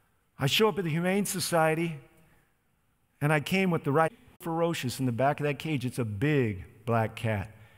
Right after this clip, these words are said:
that he scared even me. And finally, I mustered up my courage, and I reached into the back of that cage, and I grabbed him.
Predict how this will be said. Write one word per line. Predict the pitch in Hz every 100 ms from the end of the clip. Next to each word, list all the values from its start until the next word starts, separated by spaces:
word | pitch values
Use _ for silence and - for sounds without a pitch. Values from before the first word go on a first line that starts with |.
| - _ _ _ -
that | 120
he | 120
scared | - - 180 151 131
even | 135 117 127
me. | 165 98 73 - - _ _ _ _ _ _ _ _ _ _ _ _ _ _ _ _ _ _ _ _ _ _ _ _ _ _ _ _ _ -
And |
finally, | 101 175 175 147
I | 151
mustered | 156 165 165 151
up | 147
my | 135 131
courage, | 170 170 120
and | 131
I |
reached | 127 139 170 151
into | 135
the |
back | 120 143 143
of | 131
that | 127
cage, | - 135 120
and | 107
I | 135
grabbed | 98 92 113 104
him. | 76